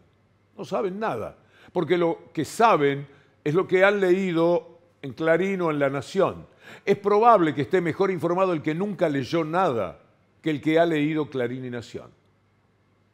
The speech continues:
porque por lo menos no tiene los errores, las brutalidades que le instalan estos medios de comunicación. Sería mejor que nunca hubiera leído un diario. Estaría mejor, estaría más pertrechado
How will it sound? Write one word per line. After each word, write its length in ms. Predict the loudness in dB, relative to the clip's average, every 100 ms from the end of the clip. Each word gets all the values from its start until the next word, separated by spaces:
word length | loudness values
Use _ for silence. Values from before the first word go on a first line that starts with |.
| _
porque 240 | -6 -4 -2
por 160 | 0
lo 100 | 0
menos 220 | 0 -2
no 140 | -4 -6
tiene 480 | -2 0 0 -4 -8 -20 -20 _ _ _ _
los 260 | -4 -4 -2
errores, 640 | -2 2 4 4 4 2 0
las 140 | 0
brutalidades 880 | 0 0 0 0 2 4 4 4 0
que 140 | -2
le 100 | -4
instalan 680 | -4 -6 0 0 2 -4 -6 -18 _ _ _ _
estos 260 | -6 -4
medios 300 | -4 -4 -4
de 80 | -4
comunicación. 720 | -6 -8 -10 -10 -12 -14 -16 -18 _ _ _
Sería 300 | _ -2 0
mejor 260 | 0 -2 -2
que 100 | -2
nunca 200 | -4 -2
hubiera 260 | -2 0 0
leído 300 | 0 -2 -6
un 80 |
diario. 420 | -6 -6 -8 -14 -20 _ _ _
Estaría 360 | -4 -2 2 0
mejor, 500 | 0 0 0 -2 -16 _ _ _ _ _ _ _ _
estaría 360 | -2 0 2
más 220 | 0 0 -2
pertrechado 1040 | -2 -4 -2 -4 0 4 4 2 -4